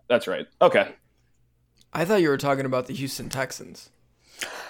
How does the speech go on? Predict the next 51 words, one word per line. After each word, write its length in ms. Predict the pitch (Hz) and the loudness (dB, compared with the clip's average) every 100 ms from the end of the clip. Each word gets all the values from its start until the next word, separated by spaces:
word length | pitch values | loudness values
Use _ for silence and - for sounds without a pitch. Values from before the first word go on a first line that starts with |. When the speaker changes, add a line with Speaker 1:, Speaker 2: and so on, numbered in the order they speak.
| - | 6
Speaker 1:
No, 760 | 170 175 190 226 233 214 160 131 | 10 12 12 12 12 12 12 12
no, 240 | 147 165 | 12 12
you're 140 | 165 | 12
thinking 240 | - 330 311 | 10 6 6
of 60 | |
the 120 | 285 220 | 6 8
other 220 | 208 214 | 8 8
team 260 | - 165 | 4 0
that 140 | 131 117 | 2 2
played 160 | 127 | 2
on 80 | 113 | 2
C 180 | 110 123 | 0 -4
B 140 | 110 | 0
S 160 | 107 101 | 0 2
that 180 | 113 110 | 2 2
laid, 220 | 104 101 | 0 0
uh, 180 | 101 101 | 0 0
an 100 | 110 | 0
absolute 280 | 101 - 139 | 0 0 4
Speaker 2:
Oh, 340 | 139 131 113 107 | 6 6 4 2
Speaker 1:
egg. 60 | |
That's, 280 | 127 160 143 | 6 6 6
Speaker 2:
ah, 160 | 120 113 | 2 2
yes. 80 | |
Speaker 1:
yeah, 520 | 135 135 135 131 117 107 - - - | 6 8 10 10 8 4 -4 -20 -10
yeah. 400 | 101 95 85 78 | -4 -2 -2 -2
So, 400 | - 76 71 65 | -4 -6 -4 -4
uh, 240 | 58 60 - | -4 -4 2
yeah, 180 | 220 - | 4 6
M 120 | 262 | 6
S 160 | 294 233 | 4 4
U 260 | 233 277 220 | 2 2 0
not 380 | 151 160 190 190 | 2 6 8 6
laying 160 | 185 | 6
the 80 | 175 | 8
biggest 300 | 165 165 - | 8 8 6
egg 240 | 131 143 151 | 4 6 4
on 100 | 127 | 0
C 220 | - 160 | 0 2
B 100 | 139 | 6
S 100 | 131 | 6
Speaker 2:
You 60 | 131 | 6
know 60 | 151 | 6
what? 60 | |
Speaker 1:
today 200 | 196 226 - _ _ _ | 6 2 -2 _ _ _
was 180 | 131 123 | 0 2
incredible. 540 | 139 160 226 165 117 - | 2 6 8 8 4 0
<laughs> 540 | - - 240 - - | -10 -6 -4 -6 -2
Speaker 2:
If 180 | 135 - | -2 2
there's 280 | 147 143 123 | 2 2 -2
one 580 | 143 147 160 170 180 | 0 6 6 6 0